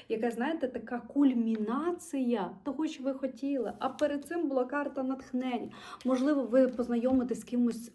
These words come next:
онлайн. Можливо, у вас буде якась, це кармічна карта, знаєте, якась, наприклад, співпраця через інтернет, чи якийсь ви запускаєте проект через інтернет, який для вас буде значимим. Тому прекрасна карта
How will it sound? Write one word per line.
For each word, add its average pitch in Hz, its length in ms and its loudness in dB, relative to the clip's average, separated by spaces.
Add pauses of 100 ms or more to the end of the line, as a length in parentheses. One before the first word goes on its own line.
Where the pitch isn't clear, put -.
онлайн. 196 460 -4 (320)
Можливо, 254 280 2
у 233 40 -2
вас 247 180 4
буде 220 240 2
якась, 233 460 -2 (280)
це 226 80 -8
кармічна 247 560 0
карта, 185 560 -6
знаєте, 233 380 -2
якась, 233 460 -2 (1200)
наприклад, 220 420 0
співпраця 226 800 0
через 196 380 -6
інтернет, 220 480 -2
чи 208 100 -6
якийсь 202 200 -6
ви 208 80 -4
запускаєте 214 640 -4
проект 220 540 -4
через 196 220 -6
інтернет, 220 500 0 (420)
який 226 320 2
для 202 160 0
вас 240 260 2
буде 220 360 2
значимим. 208 1300 -2
Тому 233 260 -2
прекрасна 233 560 0
карта 240 480 -4